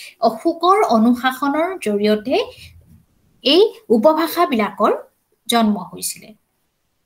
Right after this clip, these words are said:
এই অশোকৰ অনুশাসনৰ, উম, আমাক গিৰ্নাৰ এক পঢ়িবলৈ দিছে আৰু গিৰ্নাৰ অনুশাসনৰ ভাষা হৈছে পশ্চিমা উপভাষা। পশ্চিমা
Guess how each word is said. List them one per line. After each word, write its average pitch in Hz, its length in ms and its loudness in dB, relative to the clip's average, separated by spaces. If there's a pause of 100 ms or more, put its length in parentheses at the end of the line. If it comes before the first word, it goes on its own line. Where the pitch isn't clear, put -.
(580)
এই 370 220 0
অশোকৰ 359 520 2 (160)
অনুশাসনৰ, 294 800 -2 (540)
উম, 233 400 0 (300)
আমাক 262 380 2
গিৰ্নাৰ 254 420 2
এক 294 180 -2
পঢ়িবলৈ 247 400 -2
দিছে 247 240 -2
আৰু 247 180 2 (140)
গিৰ্নাৰ 233 360 -2 (280)
অনুশাসনৰ 220 800 -2
ভাষা 202 400 -10
হৈছে 208 560 -6 (240)
পশ্চিমা 196 460 -4 (360)
উপভাষা। 196 580 -12 (1800)
পশ্চিমা 233 420 0